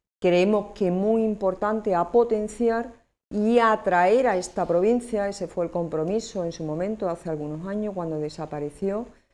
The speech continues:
y con la adaptación también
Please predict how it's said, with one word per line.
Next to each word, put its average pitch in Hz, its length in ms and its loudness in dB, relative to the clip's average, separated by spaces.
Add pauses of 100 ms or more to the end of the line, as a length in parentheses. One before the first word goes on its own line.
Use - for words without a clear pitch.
(300)
y 254 360 0 (120)
con 240 320 6
la 233 280 4
adaptación 208 960 0
también 180 840 2